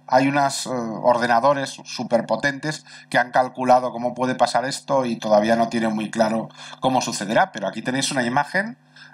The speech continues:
¿eh? de colisión de dos galaxias, en este caso de una espiral barrada y una galaxia elíptica,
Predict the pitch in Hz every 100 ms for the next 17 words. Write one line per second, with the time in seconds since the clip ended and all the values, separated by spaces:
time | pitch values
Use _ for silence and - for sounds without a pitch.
0 | - 185 240 120 110 117 107 104 127 123
1 | 117 113 127 135 - - 117 104 101 113
2 | 101 113 110 110 113 107 - 104 104 101
3 | 101 120 117 101 104 104 107 104 110 -
4 | 120 107 143 - 139 107 -